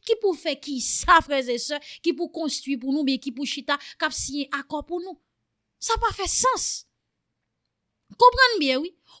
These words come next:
Ou pa t a lòt la akoz li te enkonpetan, kounye a la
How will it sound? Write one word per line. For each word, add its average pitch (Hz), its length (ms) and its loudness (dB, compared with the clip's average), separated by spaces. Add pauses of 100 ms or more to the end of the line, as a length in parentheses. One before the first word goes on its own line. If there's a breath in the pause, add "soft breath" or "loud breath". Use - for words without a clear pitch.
Ou 466 200 10
pa 466 160 6
t - 220 -10
a 403 100 12
lòt 294 240 4
la 320 120 6 (120)
akoz 302 320 6
li 294 80 -4
te 294 140 6 (100)
enkonpetan, 339 640 4 (240 soft breath)
kounye 370 300 10
a 302 120 12
la 320 200 12